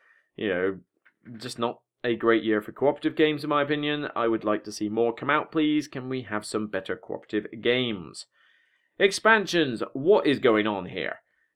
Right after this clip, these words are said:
Now, I'm all cool with Scythe the Wind Gambit winning this one, but both runners-up were the Terraforming Mars expansions, Hellas and Elysium for one, and Venus Next for the other.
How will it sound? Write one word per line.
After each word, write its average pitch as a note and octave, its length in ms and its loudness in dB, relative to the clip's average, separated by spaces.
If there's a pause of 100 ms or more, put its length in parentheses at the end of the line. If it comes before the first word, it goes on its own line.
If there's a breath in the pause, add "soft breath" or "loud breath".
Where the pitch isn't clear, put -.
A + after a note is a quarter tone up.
Now, C3 400 2 (200)
I'm C#4+ 200 4
all B3+ 220 0
cool C3 380 2
with A2 360 2
Scythe C3+ 460 -2
the B2 80 0
Wind G#2+ 340 -2
Gambit G2+ 560 -4 (120)
winning A2 540 -2
this - 340 -10
one, C#2 360 -8 (520)
but D3+ 200 4
both A#3+ 280 4
runners-up G3 640 2
were A#2+ 160 0
the A2 100 -8
Terraforming A3 760 -2
Mars A2+ 460 0
expansions, - 800 -12 (120)
Hellas A#2 360 -2
and G#2+ 120 -4
Elysium F#3+ 460 0
for A#2 160 -4
one, D#3+ 360 2 (300 loud breath)
and D#3+ 260 0
Venus C3+ 380 0
Next G2 240 -6
for - 160 -8
the G#2 160 0
other. F2 360 -2